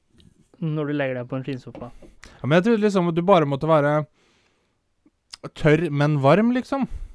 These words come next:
Speaker 1: Jeg må da aldri, for eksempel, damer og sånt, når du aldri, hvis du er litt svett, da,
Speaker 2: Ja.
Speaker 1: og så tar du armen inntil hun kanskje er litt svett, så,
Speaker 2: Da blir det
Speaker 1: eh,
Speaker 2: glatt.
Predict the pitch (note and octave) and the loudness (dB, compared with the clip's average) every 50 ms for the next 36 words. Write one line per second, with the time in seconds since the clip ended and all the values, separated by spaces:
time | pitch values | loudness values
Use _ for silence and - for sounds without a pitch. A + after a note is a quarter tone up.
0 | - - - _ - E3 F#3+ G#3 G3+ G#3 G#3 A3+ G#3 F3+ D3+ D3+ E3 F#3 F#3 F3+ | -20 -20 -10 _ -4 -2 -2 0 0 0 0 0 0 0 -2 -2 -2 -2 -4 -4
1 | E3+ - G#3 F#3 G3 F3+ D#3 - - E3+ E3+ F3 F3 E3+ G3+ G#3 F3+ D#3 C#3+ C#3+ | -6 -6 -4 -4 -4 -4 -4 -6 -6 -6 -4 -6 -4 -2 -2 -2 -2 -2 -4 -4
2 | D#3 E3 D#3+ D3+ C3+ E3 F3 F3 F#3+ F3+ D#3 C#3 C#3+ D3+ D#3 E3 D#3+ - - D#3+ | -4 -4 -4 -6 -8 -8 -8 -4 -4 -4 -4 -4 -6 -8 -8 -8 -8 -6 -4 -4
3 | D#3 D#3 E3 E3 - _ _ _ _ _ - E3 E3 D#3+ - - - F#3 F3+ - | -2 -2 -4 -6 -10 _ _ _ _ _ -12 -10 -10 -10 -10 -8 -8 -8 -8 -8
4 | _ _ G#3 D#3+ - _ _ _ _ _ _ C#3+ C3 D3+ F#3 - _ _ _ _ | _ _ -6 -6 -6 _ _ _ _ _ _ -2 0 0 0 -2 _ _ _ _
5 | _ _ _ _ _ _ _ - E3 D3+ - - - E3 E3 E3 E3 E3 D#3+ D#3+ | _ _ _ _ _ _ _ -8 -8 -8 -8 -4 -2 0 2 2 2 0 -2 -4
6 | - - D#3+ D#3+ F3 F3 D#3+ C#3+ C#3 C3+ C3+ D3+ D#3+ D#3 C#3 C3 - D#3 D3 C3+ | -4 -2 -2 -2 -2 -2 -4 -6 -6 -6 -8 -8 -8 -8 -8 -8 -8 -8 -8 -8
7 | C#3 C3 - - C3 B2 - - C3 C3 - - - F#3 G3+ - _ _ _ _ | -10 -12 -12 -12 -12 -12 -12 -12 -14 -14 -12 -6 -6 -6 -6 -6 _ _ _ _
8 | _ _ _ _ _ _ _ _ _ _ - D#3+ E3 E3 - _ _ _ _ _ | _ _ _ _ _ _ _ _ _ _ -8 -8 -8 -8 -12 _ _ _ _ _
9 | _ _ D3 D#3+ G#3+ B3+ F#3+ E3+ B3+ A#3 - - - - - - - - | _ _ 0 2 2 2 2 4 4 4 4 2 -2 -8 -18 -20 -20 -20